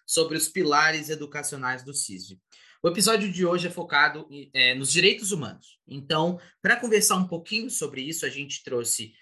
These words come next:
duas pessoas, uma dentro do cisv e uma fora do cisv, mas que trabalharam juntas, tanto o cisv quanto esse outro projeto, desenvolvendo algumas coisas, e a gente vai conversar um pouquinho sobre isso. Então, pra começar o nosso papo, eu queria convidar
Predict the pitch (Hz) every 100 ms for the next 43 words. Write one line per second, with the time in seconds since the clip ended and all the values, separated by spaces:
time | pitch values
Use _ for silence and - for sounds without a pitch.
0 | _ _ - 180 220 180 - 151 143 143
1 | - - 170 185 170 131 127 123 120 117
2 | - 117 110 113 117 - 139 135 117 107
3 | - 123 - 170 - _ 180 202 214 208
4 | 196 196 185 175 110 139 180 - - -
5 | - 151 135 - 143 135 120 113 - 117
6 | 123 117 139 - 139 135 127 147 151 139
7 | 160 - _ _ _ 151 170 208 208 165
8 | 180 180 170 185 185 165 165 165 185 185
9 | 202 214 202 185 180 175 175 165 - 151
10 | - 160 156 90 - - _ _ - -
11 | 180 247 254 226 214 208 185 - 202 180
12 | 160 - 165 190 123 113 - 123 131 139
13 | 139 139 135 123 120 131 -